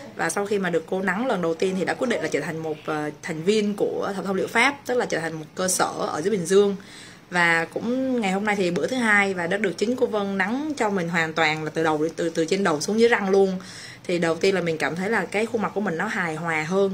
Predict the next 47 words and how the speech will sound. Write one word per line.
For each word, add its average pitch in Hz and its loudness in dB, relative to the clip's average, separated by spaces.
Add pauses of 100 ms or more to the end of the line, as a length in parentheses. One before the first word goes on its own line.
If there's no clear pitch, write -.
(120)
rất 262 2
là 185 0
rõ 180 2
sau 208 2
cái 233 2
lần 160 2
nắng 240 -2
đầu. 160 2 (460)
Và 170 2
xuống 226 4
dưới, 247 4
ờ, 208 2
mũi 202 2
và 190 2
miệng 190 6
á, 254 0
thì - 0
cười, 175 6
cái - 0
khuôn 226 4
miệng 190 6
của 208 0
mình 190 0
nó, 208 0
nó 254 0
thoáng 254 2
hơn. 254 4 (480)
Và 175 6
mình 170 0
mỗi 247 2
lần 226 4
mà 175 0
cô 202 4
nắng 220 2
á, 320 -2 (200)
ở 156 -4
cái 240 2
trên 208 4
cái, 247 2
cái, 254 2
cái 247 0
gọi 214 0
là 165 2
trên 208 2
cái 240 4
khuôn 214 4
mặt 190 -2